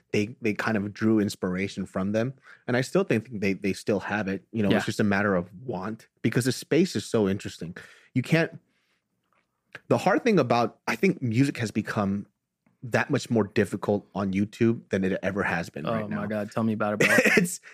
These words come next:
Speaker 1: it's so hard, right? And I think the difficult part about it is,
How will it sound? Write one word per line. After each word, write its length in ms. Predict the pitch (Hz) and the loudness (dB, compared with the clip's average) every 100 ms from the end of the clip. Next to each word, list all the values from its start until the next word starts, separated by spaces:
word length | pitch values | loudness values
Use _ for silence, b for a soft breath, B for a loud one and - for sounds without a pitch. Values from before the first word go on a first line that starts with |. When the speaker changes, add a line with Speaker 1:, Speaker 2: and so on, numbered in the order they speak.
| B - | B 0
Speaker 1:
it's 200 | 135 - | 0 0
so 520 | - - 151 175 180 - | -4 2 4 4 2 -4
hard, 480 | _ - 113 98 85 | _ -2 2 4 2
right? 280 | 87 104 - - | 2 2 -2 -4
And 120 | 113 | 0
I 60 | 113 | 2
think 220 | 165 156 | 2 2
the 80 | 113 | 0
difficult 540 | 107 147 180 180 165 | 2 0 2 0 0
part 240 | - 131 - | 0 0 0
about 320 | 98 95 101 | -2 0 2
it 100 | 95 | 0
is, 240 | 90 95 | 0 -2